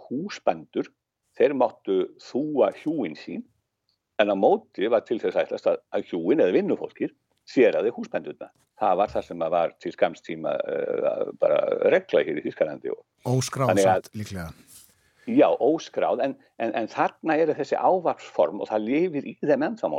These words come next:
Speaker 1: segja. Eh, notuð mjög skýrt til þess að undirstrika, eh, vissa, já, þjóðfélagsstöðu þess fólks sem verið er að tala við eða um.
Speaker 2: Já.
Speaker 1: Og, eh,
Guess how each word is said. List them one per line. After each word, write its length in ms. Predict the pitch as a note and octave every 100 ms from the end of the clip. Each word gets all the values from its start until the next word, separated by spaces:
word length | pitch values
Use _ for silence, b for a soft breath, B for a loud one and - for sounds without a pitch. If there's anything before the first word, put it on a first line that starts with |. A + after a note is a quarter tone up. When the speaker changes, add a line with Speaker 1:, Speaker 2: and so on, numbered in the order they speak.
| -
Speaker 1:
segja. 240 | B1+ B1+ - b b b b _
Eh, 160 | F#2+ F#2
notuð 380 | A#2 D#3+ B2+ A2+
mjög 140 | G2+
skýrt 300 | - F3 - -
til 140 | G#2+
þess 240 | A2 F#2 F#2
að 140 | F2 C3+
undirstrika, 720 | G3+ - - - E2+ - - A#3+ - - -
eh, 160 | F2+ E2+ A2+
vissa, 300 | - F#2 D#2 A1 -
já, 140 | - E2+
þjóðfélagsstöðu 800 | - C#3+ G3 - F2+ - - D#2+ D#2+
þess 160 | E2
fólks 240 | F#2 E2 E2
sem 80 |
verið 220 | E2 D#2+ D2
er 80 |
að 80 | -
tala 300 | F#2 D#2+ C#2+ D2+
við 220 | D3+ G#2+
eða 160 | A#2 G#3+
um. 80 | F3+ - B
Speaker 2:
Já. 120 | F2+ B B B _ _ -
Speaker 1:
Og, 380 | G2 F#2+ F#2 F2+
eh, 140 | F#2